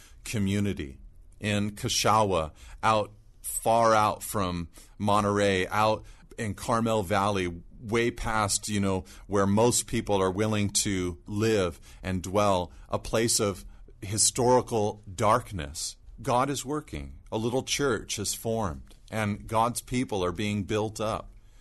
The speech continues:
And in the darkest, disastrous times, God is able to work in that kind of place.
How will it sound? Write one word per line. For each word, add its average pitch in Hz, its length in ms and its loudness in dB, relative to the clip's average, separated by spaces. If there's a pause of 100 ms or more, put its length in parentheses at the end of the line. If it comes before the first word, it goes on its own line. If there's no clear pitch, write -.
(380)
And 135 160 0
in 135 140 0
the 131 100 2
darkest, 135 840 2 (180)
disastrous 120 1000 0 (180)
times, 90 720 -6 (400)
God 123 420 6
is 107 240 -2
able 113 240 0
to 107 160 -4
work 90 480 -2 (240)
in 98 180 -4
that 95 240 -2
kind 92 320 -4
of - 140 -10
place. 78 540 -8